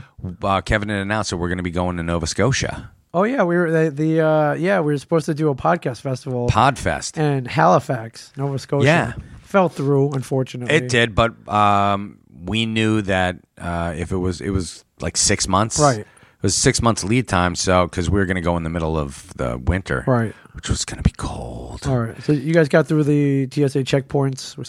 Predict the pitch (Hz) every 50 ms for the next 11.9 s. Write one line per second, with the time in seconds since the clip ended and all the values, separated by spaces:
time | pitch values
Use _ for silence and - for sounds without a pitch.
0 | - - 151 139 127 - - - 139 127 143 143 135 127 - 147 170 190 185 165
1 | 127 - 143 135 135 139 135 135 139 135 135 139 135 - 85 90 95 101 107 113
2 | 120 120 123 123 117 - - 120 117 120 123 123 120 107 117 120 117 117 120 113
3 | 107 110 - - 120 117 120 123 104 - 160 151 143 135 127 123 120 - - -
4 | 139 139 131 123 107 - 98 107 117 123 151 147 113 120 123 117 113 120 120 117
5 | - 120 120 120 104 98 117 117 - - - - 120 113 117 104 113 107 104 117
6 | 135 131 107 98 87 - - 90 104 113 101 82 - - _ _ _ - 147 151
7 | 143 131 160 151 - 190 170 156 156 156 151 151 143 - 113 113 117 139 143 143
8 | 127 120 120 123 117 - - _ _ _ _ _ _ - - 220 208 175 139 127
9 | 127 104 - 151 156 156 151 147 147 151 151 151 151 147 135 - 175 170 151 165
10 | 165 160 151 - 165 160 156 147 135 - 151 147 151 156 160 147 139 139 135 -
11 | 151 135 139 143 143 151 156 160 120 127 139 131 110 143 165 180 131